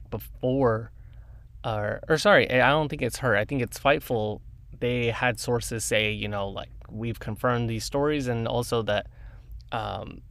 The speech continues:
before the standard was just, you can wear your, you know, whatever gear you wanna wear, or you can wear a merch shirt, like, whatever, your merch shirt,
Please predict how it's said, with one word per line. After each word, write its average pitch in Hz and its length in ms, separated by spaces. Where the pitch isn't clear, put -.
before 147 540
the 120 100
standard 120 540
was 110 260
just, - 640
you 120 180
can 120 160
wear 123 160
your, 147 300
you 123 140
know, 117 120
whatever 120 320
gear 131 240
you 131 140
wanna 123 180
wear, 117 480
or 147 260
you 131 160
can 123 160
wear 120 160
a 117 60
merch 123 300
shirt, - 380
like, 107 240
whatever, 104 600
your 127 360
merch 123 300
shirt, - 320